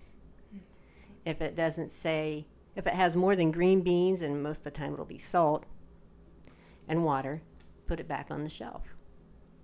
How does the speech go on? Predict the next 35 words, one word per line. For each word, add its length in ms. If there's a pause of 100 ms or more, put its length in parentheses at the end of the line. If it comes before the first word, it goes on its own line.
(600)
Well, 300 (300)
the 160
organic's 540
a 40
little 140
bit 140
more 160
expensive. 720 (1200)
Well, 180
I'm 200
gonna 160
tell 220
you 120
a 20
little 200
secret. 560 (280)
I 140
have 180
found 520 (600)
that 160
when 300
you 160
buy 220
really 340
good 220
food, 460 (800)
even 220
though 120
it 60
might 240
cost 500 (720)
a 80
little 220
bit 180
more, 380